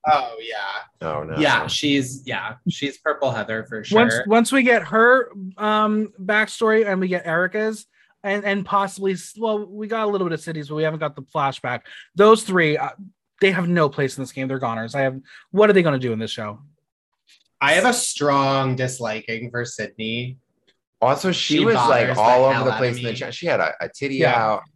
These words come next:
Speaker 2: ass was out.
Speaker 1: I know,
Speaker 2: Like,
Speaker 1: but I
Speaker 2: girl
Speaker 1: liked
Speaker 2: needed,
Speaker 1: that.
Speaker 2: she's
Speaker 1: That was, like
Speaker 2: already slipping out of her clothes, and it's day five.
Speaker 1: She was just
Speaker 3: Well,
Speaker 1: doing
Speaker 3: it's
Speaker 1: her
Speaker 3: because she is literally the only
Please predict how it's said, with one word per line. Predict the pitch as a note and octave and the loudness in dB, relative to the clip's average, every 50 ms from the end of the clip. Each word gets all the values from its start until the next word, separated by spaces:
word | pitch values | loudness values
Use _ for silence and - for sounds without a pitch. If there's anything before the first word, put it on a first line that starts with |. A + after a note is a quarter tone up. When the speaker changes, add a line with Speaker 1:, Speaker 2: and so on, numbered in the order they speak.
| _ - A2 A2+ | _ -14 -12 -12
Speaker 2:
ass | A2+ A2 - | -12 -12 -12
was | A2+ G#2 A2 | -8 -6 -4
out. | G#2 G2+ G2 G2 G2 G2 G2 G2 | -2 -2 0 0 2 2 2 2
Speaker 1:
I | F2 | 2
know, | G#2 | 2
Speaker 2:
Like, | G#2 F#2+ F#2+ - | 2 2 2 0
Speaker 1:
but | B2+ B2+ | 0 0
I | |
Speaker 2:
girl | B2 B2 B2+ C#3 | 0 0 0 0
Speaker 1:
liked | C#3+ C#3+ | -2 -2
Speaker 2:
needed, | C#3+ C3 B2 A#2 | -2 -2 -4 -4
Speaker 1:
that. | - - G#2 - - - - - - - | -4 -6 -10 -12 -12 -14 -18 -20 -20 -20
Speaker 2:
she's | - - - | -14 -6 -4
Speaker 1:
That | B2+ B2 B2+ | -2 0 0
was, | - | 2
like | C#3 C#3 C#3 | 2 4 4
Speaker 2:
already | C3+ C3 C3 C#3+ D#3+ D3 | 4 4 2 2 0 -2
slipping | B2+ - - A#2+ G#2+ F#2+ G2 F2+ | -6 -4 -4 -4 -4 -2 -2 -2
out | F2 E2+ E2 | -2 -2 -2
of | E2 E2 | -4 -4
her | E2 E2 - - | -6 -8 -8 -8
clothes, | F#2+ F2 D#2 D2 C#2+ D2+ D2+ - - - | -8 -6 -6 -6 -8 -10 -12 -14 -14 -12
and | F#2 F#2+ | -8 -8
it's | G2 G2 F#2+ - | -8 -8 -10 -12
day | - F#2+ F2+ F#2+ G2 G2 G2 G2 G2 G2 G2 | -14 -6 0 2 4 4 4 4 2 0 0
five. | - A3 G#2 A2+ A#2 F#2+ D#2 - - - - - | -2 0 0 0 0 0 -2 -4 -8 -10 -12 -12
Speaker 1:
She | - - | -10 -10
was | C#3+ C#3+ - | -8 -8 -8
just | F#3 E3 - | -8 0 2
Speaker 3:
Well, | A#3 A#3+ | 4 4
Speaker 1:
doing | A#3 | 4
Speaker 3:
it's | C3+ | 4
Speaker 1:
her | C#3 - | 2 0
Speaker 3:
because | A#3 - B3 A#3 A3 - | 0 2 2 2 2 2
she | - - A#3+ A#3+ B3+ | 0 -2 0 2 2
is | B3+ A#3+ G3+ | 2 2 0
literally | G#3 G#3 A3 A3+ A3+ B3 A3+ G#3 G3 F3+ | 2 2 4 6 6 8 8 8 6 6
the | F3+ E3 F#3 F#3+ F#3+ | 4 2 0 -2 -2
only | F3 F#3 F#3+ G3+ G3+ G3 F#3+ F#3 F3+ F3 E3+ D#3+ | 0 0 0 0 0 -2 -2 -2 -2 -4 -6 -8